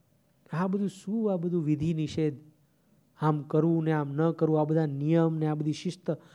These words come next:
અમને, અમે તો એકદમ સ્પિરિચ્યુઅલ છે, અમને આવું બધું આ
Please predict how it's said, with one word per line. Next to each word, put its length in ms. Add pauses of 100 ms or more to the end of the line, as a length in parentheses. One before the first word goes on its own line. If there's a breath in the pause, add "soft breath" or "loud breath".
(240 soft breath)
અમને, 240
અમે 180
તો 120
એકદમ 320
સ્પિરિચ્યુઅલ 680
છે, 200 (1400)
અમને 220
આવું 240
બધું 440 (280 loud breath)
આ 340